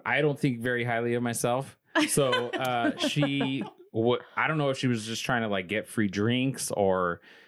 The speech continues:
Speaker 1: what, or maybe her daughter was that desperate. I don't know. Uh, but she constantly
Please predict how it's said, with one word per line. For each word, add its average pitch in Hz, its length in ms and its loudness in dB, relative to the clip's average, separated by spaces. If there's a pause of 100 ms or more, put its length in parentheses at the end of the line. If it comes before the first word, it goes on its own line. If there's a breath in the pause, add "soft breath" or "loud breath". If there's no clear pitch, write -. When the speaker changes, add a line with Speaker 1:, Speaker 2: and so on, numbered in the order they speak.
(160 loud breath)
Speaker 1:
what, 98 600 0 (260)
or 98 100 0
maybe 107 520 0
her 101 160 -4
daughter 95 340 0
was 98 180 -2
that 92 200 -2
desperate. 90 460 -4
I 85 140 -2
don't 90 120 -6
know. 95 320 -2 (380 loud breath)
Uh, 104 380 -2
but 110 180 -2
she 127 220 0
constantly 113 1080 -2